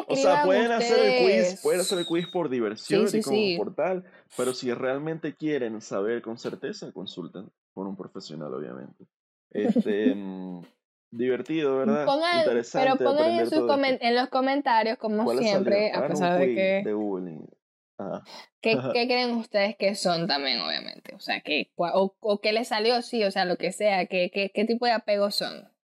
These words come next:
Speaker 1: creo
Speaker 2: ustedes?
Speaker 1: que mucha gente, mucha gente puede decir, "Ah, yo soy seguro", y le sale
Speaker 2: ¿Cuál
Speaker 1: otra
Speaker 2: es tu,
Speaker 1: mierda.
Speaker 2: cuál es tu menos favorito? A mí mi menos favorito, marico, fue el ansioso. Qué ladilla.
Speaker 1: Mm,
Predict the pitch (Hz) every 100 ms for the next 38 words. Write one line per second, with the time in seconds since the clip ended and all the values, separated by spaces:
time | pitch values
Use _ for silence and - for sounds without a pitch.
0 | _ _ _ - 147 123 147 170 170 160
1 | 160 170 175 165 160 160 139 107 - 113
2 | 147 139 143 139 131 123 123 135 120 120
3 | 117 123 117 123 107 92 - - - -
4 | 330 - 349 302 - 285 320 381 339 311
5 | 302 311 269 262 220 196 196 214 240 277
6 | 339 311 311 330 320 302 311 311 302 302
7 | 311 311 - 262 262 277 185 156 - 170
8 | 175 190 190 208 208 165 123 147 175 _
9 | _ _ _ _ _ _ _ _ _ -
10 | 135 147 151 151 151 143 143